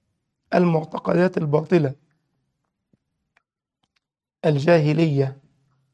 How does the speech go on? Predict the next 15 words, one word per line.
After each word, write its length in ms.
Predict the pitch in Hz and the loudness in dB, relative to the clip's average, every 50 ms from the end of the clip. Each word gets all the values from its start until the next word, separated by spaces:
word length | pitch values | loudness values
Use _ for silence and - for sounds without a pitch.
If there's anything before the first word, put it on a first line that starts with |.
| _ _ _ _ _ _ _ _ _ _ _ _ _ _ _ _ _ _ _ _ _ _ _ - | _ _ _ _ _ _ _ _ _ _ _ _ _ _ _ _ _ _ _ _ _ _ _ 4
ويبني 440 | 202 165 175 202 220 208 214 190 185 | 6 6 8 8 6 4 2 2 2
للمسلم 600 | 185 180 170 175 202 208 196 - 202 190 185 175 | 2 0 0 0 -2 -4 -4 -4 -4 -4 -2 -2
عقيدة 680 | 185 - - - 208 214 214 196 190 185 - 202 190 | -4 -4 -4 -4 -4 -2 -2 -2 -4 -2 -2 -4 -4
صحيحة 580 | 180 - 247 214 - 254 247 - - 226 226 - _ _ _ _ _ _ _ _ _ _ _ _ _ _ | -4 -8 -10 -10 -8 -8 -8 -8 -10 -12 -12 -14 _ _ _ _ _ _ _ _ _ _ _ _ _ _
سليمة 600 | _ - 185 175 180 208 220 202 165 180 175 - - - _ _ _ _ _ _ _ _ _ _ _ _ _ _ _ _ _ _ _ _ _ _ _ _ _ _ _ _ _ _ _ _ _ _ _ _ _ _ _ _ _ _ _ - | _ -4 -2 0 2 2 2 0 0 -2 -6 -8 -14 -20 _ _ _ _ _ _ _ _ _ _ _ _ _ _ _ _ _ _ _ _ _ _ _ _ _ _ _ _ _ _ _ _ _ _ _ _ _ _ _ _ _ _ _ -2
تقوم 400 | 180 - - - 247 240 220 208 | -2 0 0 0 0 2 2 4
على 260 | 202 196 190 185 175 | 4 4 4 2 2
صحة 400 | - - 226 196 - - 190 180 196 | 0 -2 -6 -6 -4 -4 -4 -4 -4
التوحيد 720 | 190 196 - 208 190 160 - 190 214 190 175 151 - - - _ _ _ _ _ _ _ _ _ _ _ _ _ _ _ _ _ _ _ _ _ _ _ _ _ _ _ _ _ _ _ _ _ _ _ | -8 -6 -6 -6 -6 -4 -6 -4 -4 -4 -6 -8 -12 -20 -20 _ _ _ _ _ _ _ _ _ _ _ _ _ _ _ _ _ _ _ _ _ _ _ _ _ _ _ _ _ _ _ _ _ _ _
وقوة 480 | - 214 - - 202 208 202 196 190 175 - | -4 -4 2 4 4 4 4 2 0 0 -2
اليقين 640 | 190 185 175 175 165 170 - 196 185 175 151 147 - - - - - _ _ _ _ _ _ _ _ _ _ _ _ _ _ _ _ _ _ _ _ _ _ _ _ _ _ | -2 0 0 0 0 0 -2 -2 -2 -2 -4 -6 -8 -12 -18 -20 -20 _ _ _ _ _ _ _ _ _ _ _ _ _ _ _ _ _ _ _ _ _ _ _ _ _ _
والابتعاد 600 | - 180 175 180 175 - - 190 190 202 208 196 | 2 4 6 6 4 6 6 8 10 8 8 6
عن 200 | 185 185 180 170 | 4 2 0 -2
الأوهام 720 | - - - - 156 147 147 160 170 180 180 185 196 202 196 | -2 -4 -4 -4 -2 -2 0 2 2 2 2 2 0 -2 -2
والخيالات 1000 | 185 190 180 - - 170 165 160 156 156 151 170 180 196 202 202 202 202 - | -4 -4 -6 -4 -4 -2 2 2 2 2 4 4 4 6 6 4 2 -2 -10